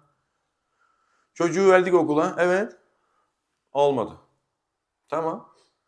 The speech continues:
Futbol okuluna yazdırdık. Olmadı. Sonra ne yaptın? Sanayiye yazdırdım. Orada da adam olmadı. Tamam. Verelim Kur'an kursuna. Yani hiçbir halt olmadı. Hiç de kafası çalışmıyor.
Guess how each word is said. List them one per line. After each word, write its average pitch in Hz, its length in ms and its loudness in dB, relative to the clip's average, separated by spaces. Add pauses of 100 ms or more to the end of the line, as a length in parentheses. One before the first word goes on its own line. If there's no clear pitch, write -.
(380)
Futbol 190 340 2
okuluna 147 340 2
yazdırdık. 123 540 -4 (840)
Olmadı. 113 380 -2 (1000)
Sonra 175 200 -4
ne 190 60 0
yaptın? 165 320 -8 (420)
Sanayiye 190 520 2
yazdırdım. 156 720 -2
Orada 160 280 4
da 156 60 2
adam 98 240 -2
olmadı. 87 360 -8 (520)
Tamam. 170 420 -4 (460)
Verelim 170 440 -2
Kur'an 110 280 -6
kursuna. - 320 -20 (1600)
Yani - 280 -2
hiçbir 185 380 -2
halt 151 320 2
olmadı. 180 720 4 (680)
Hiç 226 260 2
de 175 80 0
kafası 147 360 -4
çalışmıyor. 196 720 0